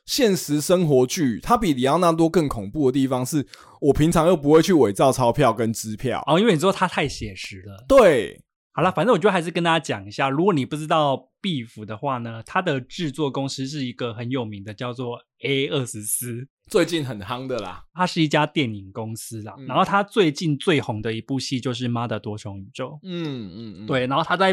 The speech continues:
Speaker 2: 《妈的多重宇宙》已经横扫奥斯卡之后呢，
Speaker 1: 大赢家。
Speaker 2: 对，他最近推出了这个影集，又是被盛推，就是说，哇，这是一定是下次艾美奖的当红热片。
Speaker 1: 哦，所以他是主打华裔是不是？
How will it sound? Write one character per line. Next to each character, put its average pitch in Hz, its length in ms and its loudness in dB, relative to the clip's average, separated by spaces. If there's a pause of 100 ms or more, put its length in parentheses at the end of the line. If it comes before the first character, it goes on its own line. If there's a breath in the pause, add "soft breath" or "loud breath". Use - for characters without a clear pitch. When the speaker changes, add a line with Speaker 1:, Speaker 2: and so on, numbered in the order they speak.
Speaker 2:
《妈 180 220 2
的 175 100 0
多 170 160 -2
重 143 220 0
宇 113 40 -6
宙》 135 180 2
已 117 40 -8
经 131 280 -2 (360 soft breath)
横 151 260 0
扫 120 220 0
奥 156 200 2
斯 131 180 -6
卡 104 280 -8
之 120 160 -6
后 120 120 -4
呢， 107 40 -8
Speaker 1:
大 120 260 4
赢 101 180 -8
家。 101 440 -6
Speaker 2:
对， 170 240 6
他 160 120 2
最 196 160 0
近 196 160 0
推 185 220 2
出 170 140 -2
了 165 60 2
这 185 100 -2
个 151 100 0
影 113 340 -6
集， 107 280 -8
又 165 180 6
是 151 220 6
被 143 360 2 (300)
盛 - 540 0
推， 139 280 0
就 143 140 -4
是 147 160 -2
说， 143 300 2
哇， 139 80 0
这 151 120 -4
是 135 220 -4
一 117 100 -6
定 131 200 -2
是 131 100 -8
下 135 220 -2
次 123 220 -10
艾 139 220 -4
美 117 200 -6
奖 98 200 -6
的 101 280 -14
当 143 200 0
红 117 280 -6
热 135 180 0
片。 - 400 -4
Speaker 1:
哦， 107 460 2
所 226 120 6
以 - 40 8
他 214 80 6
是 247 120 2
主 143 220 -2
打 139 180 4
华 107 380 0
裔 120 200 -2
是 98 120 -10
不 90 60 -8
是？ 87 340 -8